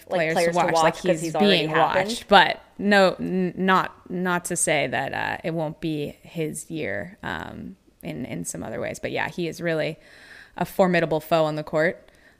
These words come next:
Speaker 2: especially now that he's got a Hesicor grip.
Speaker 1: I was gonna say fellow Hesicor athlete.
Speaker 2: Yeah.
Speaker 1: But, you know, Hayden's not, everyone talks about his height, but he plays big. He play, like,
Speaker 2: Yeah.
Speaker 1: I, I
Speaker 2: He gets
Speaker 1: hate
Speaker 2: there.
Speaker 1: being in
Speaker 2: He
Speaker 1: front
Speaker 2: reaches.
Speaker 1: of him and I'm hitting, like,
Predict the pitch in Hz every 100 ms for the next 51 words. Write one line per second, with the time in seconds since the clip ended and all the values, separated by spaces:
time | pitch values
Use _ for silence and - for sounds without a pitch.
0 | _ - - 190 196 180 165 165 - 165
1 | 160 170 185 170 160 165 175 - - 214
2 | 190 190 190 185 180 185 185 180 180 -
3 | 180 156 156 - 165 170 - 170 190 185
4 | 208 185 226 247 220 190 202 - - -
5 | 208 196 180 - 175 143 - 220 233 -
6 | 160 202 - - 185 233 139 113 - 185
7 | - 180 175 - - - _ - 117 -
8 | - 175 - 165 180 165 214 160 165 190
9 | 175 180 175 190 196 175 180 165 165 156
10 | 165 165 160 180 170 160 160